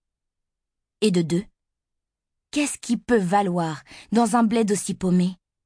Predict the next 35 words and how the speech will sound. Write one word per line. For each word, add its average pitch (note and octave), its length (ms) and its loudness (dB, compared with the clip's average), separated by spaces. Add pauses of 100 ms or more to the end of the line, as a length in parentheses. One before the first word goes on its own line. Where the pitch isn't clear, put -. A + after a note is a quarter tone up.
de A#3+ 100 4
se A3+ 140 0
retrouver A3 520 0
affiché G#3+ 440 -2
dans G#3 120 0
le F3+ 100 0
café G#3+ 340 -4
du F#3+ 100 -6
coin ? A#3+ 240 0 (1120)
Mon F3+ 240 4
heure E3+ 160 0
de E3+ 100 -4
gloire D#3+ 400 0
avait D#3 160 -6
sonné, D3 440 -8 (680)
alors E3+ 380 -2
que F3 140 -4
j'en E3+ 200 0
étais E3+ 280 -2
juste E3+ 480 -2
à E3+ 40 0
mon E3 280 2
heure E3+ 180 0
de D#3 140 -8
boire. C3+ 440 -8 (1160)
Qu'est-ce G3 220 -2
que F#3+ 80 -2
je - 100 -4
peux - 140 -4
être D#3 160 0
drôle D#3+ 360 -2
quand D#3+ 140 -4
je D#3 140 -6
suis D#3 280 -8
épuisée ? C#3 480 -12